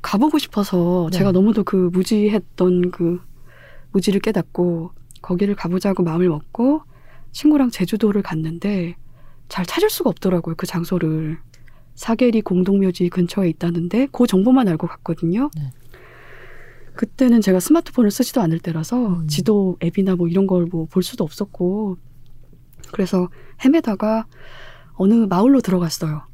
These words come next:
Speaker 1: 제주도 이제 마을로 들어갔는데 아마도 사계리였던 것 같아요. 거의 근처, 거의 근처였으니까 걸어 다니는데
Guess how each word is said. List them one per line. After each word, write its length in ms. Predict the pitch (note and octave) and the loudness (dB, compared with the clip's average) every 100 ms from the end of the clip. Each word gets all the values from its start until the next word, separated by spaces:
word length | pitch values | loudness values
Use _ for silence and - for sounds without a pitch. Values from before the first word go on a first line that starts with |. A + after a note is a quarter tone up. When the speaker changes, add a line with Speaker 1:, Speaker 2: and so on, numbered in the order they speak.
| - | -20
Speaker 1:
제주도 400 | - - - F3 | -8 -8 -6 -6
이제 140 | E3 E3 | -6 -6
마을로 300 | D#3+ F3+ F3+ | -2 -2 -2
들어갔는데 680 | - E3 E3 E3 F3 A#3 D4 | -4 -6 -4 -4 -2 -2 0
아마도 320 | F3+ F#3+ F#3+ | 0 0 -2
사계리였던 720 | F3+ - F3+ C#4+ C#4 A3 G3+ | -4 -4 2 4 4 4 0
것 60 | F#3+ | 0
같아요. 440 | E3+ - D#3+ D3 - - - - | -2 -4 -8 -8 -12 -20 -20 -10
거의 160 | F#3 | -6
근처, 280 | F3 F#3 F3+ | 0 0 0
거의 300 | - - A#3+ | -4 2 2
근처였으니까 920 | C4 G3 B3+ A#3+ - E3+ - E3 D#3+ - - - - - | 4 4 4 2 0 -2 -2 -8 -8 -10 -16 -16 -18 -16
걸어 220 | - F#3+ | -6 -4
다니는데 720 | G3 F3 F3 F3 E3+ G#3+ C4+ | -2 -2 0 0 0 0 -2